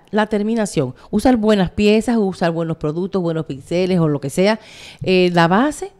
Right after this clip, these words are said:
la estructura, el, el, la zapata de lo, de lo que sea que tú hagas, debe ser con calidad, con materiales buenos y dedicarle el tiempo. Si tienes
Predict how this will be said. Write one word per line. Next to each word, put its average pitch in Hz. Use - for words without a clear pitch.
la 156
estructura, 190
el, 156
el, 127
la 151
zapata 262
de 196
lo, 185
de 175
lo 160
que 165
sea 277
que 269
tú 220
hagas, 294
debe 170
ser 226
con 175
calidad, 147
con 175
materiales 165
buenos 226
y 175
dedicarle 165
el 147
tiempo. 139
Si -
tienes 196